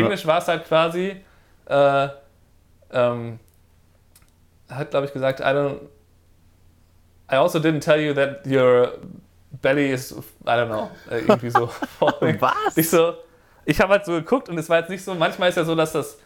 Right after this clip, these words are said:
Speaker 1: dass es irgendwie verrutscht, dass dann so, weil er, weil ich, äh, weil ich halt, äh, meistens nichts runter hab, dass man dann irgendwie ein Stück
Speaker 2: Ja.
Speaker 1: Bauch sehen kann oder so.
Speaker 2: Ja.
Speaker 1: Aber ganz ehrlich, ich hab im Moment auch vielleicht, also ich hab's halt so verstanden, dass er mich einfach, äh, dass er mir erzählen wollte, ich wäre dick halt, ne?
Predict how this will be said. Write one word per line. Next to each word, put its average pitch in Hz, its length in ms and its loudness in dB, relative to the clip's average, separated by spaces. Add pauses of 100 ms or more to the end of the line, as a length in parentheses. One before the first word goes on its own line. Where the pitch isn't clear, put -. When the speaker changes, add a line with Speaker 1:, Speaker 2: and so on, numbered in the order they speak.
(180)
Speaker 1:
dass 135 160 -6
es 160 40 -10
irgendwie 156 200 -2
verrutscht, 143 480 0
dass 139 120 0
dann 139 160 -2
so, 135 120 -2
weil 135 160 2
er, 127 180 2
weil 135 140 0
ich, - 200 -12
äh, 123 240 -4
weil 123 160 -2
ich - 120 -12
halt, 123 180 -4
äh, 120 260 -6
meistens 123 320 -6
nichts 123 220 -12
runter 156 200 -2
hab, - 180 0
dass 131 140 -8
man 131 80 -10
dann 127 120 -8
irgendwie 127 300 -10
ein 123 260 -8 (380)
Stück 107 140 -2
Speaker 2:
Ja. 104 120 4
Speaker 1:
Bauch 127 180 2
sehen 135 200 -4
kann 196 160 2
oder 190 260 2
so. 208 220 0 (340)
Speaker 2:
Ja. 107 260 2
Speaker 1:
Aber 143 160 0
ganz 160 220 0
ehrlich, 170 240 0
ich 143 140 -4
hab 175 160 -4
im 165 60 -10
Moment 156 520 -4 (240)
auch 139 200 0
vielleicht, 151 580 -4 (560)
also 135 300 -2
ich - 140 -6
hab's - 140 -4
halt - 140 0
so 180 60 -4
verstanden, 170 340 0
dass 151 160 0
er 151 100 0
mich 156 160 -6
einfach, 151 360 -2
äh, - 40 -10
dass 131 240 -2
er 143 140 -6
mir 143 60 -6
erzählen 143 300 -6
wollte, 139 160 -4
ich 135 120 -10
wäre 131 220 -2
dick 165 260 -2
halt, 110 340 -4
ne? 160 220 -10